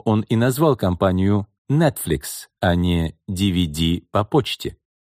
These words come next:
К тысяча девятьсот девяносто седьмому году интернет был еще не готов к этому. Видео из-за низкого качества смотреть было невозможно. Именно поэтому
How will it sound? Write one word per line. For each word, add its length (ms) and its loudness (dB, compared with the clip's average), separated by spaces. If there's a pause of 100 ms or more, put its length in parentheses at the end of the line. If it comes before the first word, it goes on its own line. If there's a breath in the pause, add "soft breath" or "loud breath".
(500)
К 80 -16
тысяча 260 -2
девятьсот 360 2
девяносто 400 0
седьмому 420 0
году 440 2
интернет 440 0
был 120 2
еще 240 0
не 120 2
готов 380 2
к 80 -2
этому. 400 -4 (240)
Видео 460 2
из-за 360 0
низкого 400 0
качества 480 0
смотреть 480 0
было 400 0
невозможно. 720 0 (520 loud breath)
Именно 300 2
поэтому 640 0